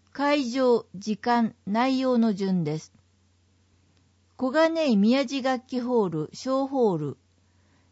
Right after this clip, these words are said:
十時から十時十五分。オープニング。なお、来場者参加不可。公式ブログで視聴可能。十時五十分から十二時。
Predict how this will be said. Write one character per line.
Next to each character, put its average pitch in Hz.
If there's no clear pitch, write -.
十 302
時 254
か 185
ら 170
十 226
時 165
十 208
五 165
分。 131
オ 254
ー -
プ 254
ニ 233
ン 208
グ。 180
な 247
お、 175
来 262
場 302
者 190
参 220
加 226
不 -
可。 -
公 302
式 294
ブ 294
ロ 269
グ 190
で 156
視 -
聴 196
可 170
能。 147
十 311
時 220
五 190
十 254
分 180
か 160
ら 151
十 220
二 214
時。 143